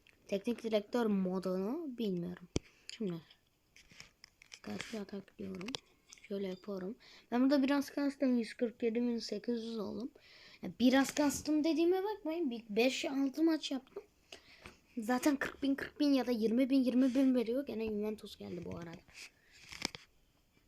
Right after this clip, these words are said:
Evet diyeceklerim o kadar. Direkt başlayalım.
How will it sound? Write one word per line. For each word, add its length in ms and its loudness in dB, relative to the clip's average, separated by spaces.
Evet 180 2
diyeceklerim 500 2
o 60 -2
kadar. 280 -4
Direkt 280 -2
başlayalım. 440 -4